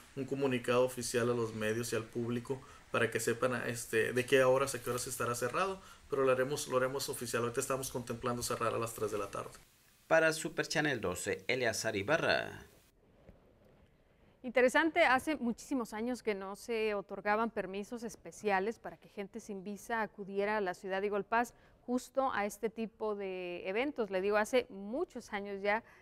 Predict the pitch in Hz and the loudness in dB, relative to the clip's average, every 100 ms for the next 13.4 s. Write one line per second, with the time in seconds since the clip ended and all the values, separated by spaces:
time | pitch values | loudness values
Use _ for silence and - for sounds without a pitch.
0 | _ _ _ - 190 185 185 185 185 202 | _ _ _ -10 -4 -2 0 -2 2 2
1 | 214 214 196 185 170 - - - 202 196 | 2 0 0 0 -4 -12 -18 -6 0 2
2 | 190 233 - 226 262 285 277 247 294 - | 2 0 -8 -2 2 4 4 2 -2 2
3 | - 254 254 285 - _ _ _ _ _ | 6 6 6 2 -2 _ _ _ _ _
4 | - 196 214 208 202 233 233 254 262 226 | -14 -8 -4 -4 0 0 2 -2 -2 -4
5 | 196 202 220 240 - - _ - - 170 | -2 -2 -2 -6 -14 -20 _ -20 -20 -16
6 | 165 - 170 208 190 202 214 208 - _ | -16 -18 -18 -16 -12 -10 -10 -12 -18 _
7 | _ - 156 165 - 185 220 262 320 _ | _ -20 -18 -8 0 4 4 4 -4 _
8 | _ - 220 247 302 - 208 196 196 190 | _ -2 0 0 -2 -12 -10 -8 -10 -6
9 | 226 269 320 _ _ _ - 196 196 202 | -4 -4 -6 _ _ _ -16 -12 -10 -10
10 | 208 - - _ 175 170 160 - 185 196 | -10 -16 -20 _ -14 -14 -14 -14 -4 0
11 | 220 - 220 - 247 208 190 196 202 - | 0 2 -2 -2 -2 -2 0 -2 -4 -10
12 | 175 180 - 190 202 196 226 226 233 214 | -14 -14 -10 -6 -4 0 0 0 0 0
13 | 233 214 185 190 | 0 2 4 4